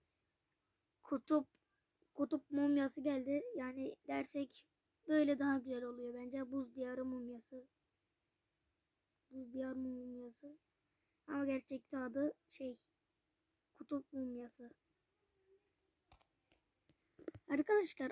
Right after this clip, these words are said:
altı kere aynı can gider diyorlar bana. Ses duydum. Şuradaydı herhalde. Evet. Şurada bir yerde duydum ses.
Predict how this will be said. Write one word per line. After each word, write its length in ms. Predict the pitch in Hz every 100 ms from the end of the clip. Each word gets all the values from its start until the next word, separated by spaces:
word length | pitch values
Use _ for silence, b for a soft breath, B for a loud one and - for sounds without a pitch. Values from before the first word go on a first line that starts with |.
| -
altı 380 | 262 277 - -
kere 360 | 339 339 359 -
aynı 360 | 269 294 302 269
can 560 | 285 277 277 277 311 240
gider 340 | 254 247 233
diyorlar 440 | 247 247 254 240
bana. 280 | 254 254 294 - _ _ _ _ _ _ _ _ _ _ _ _ _ -
Ses 420 | - 285 277 - -
duydum. 400 | 240 226 262 311 _ _ _ _ _ _ _ _ _ _ _
Şuradaydı 680 | - 277 254 233 226 254 294 _ _
herhalde. 440 | 240 233 240 269 - _ _ _ _ _
Evet. 460 | 240 233 - - - _ _ _ _ _ _ _ _ _ _
Şurada 520 | - 311 311 277 262 - 277
bir 260 | 269 269 -
yerde 500 | 277 254 294 294 247
duydum 320 | 247 277 262
ses. 300 | 254 285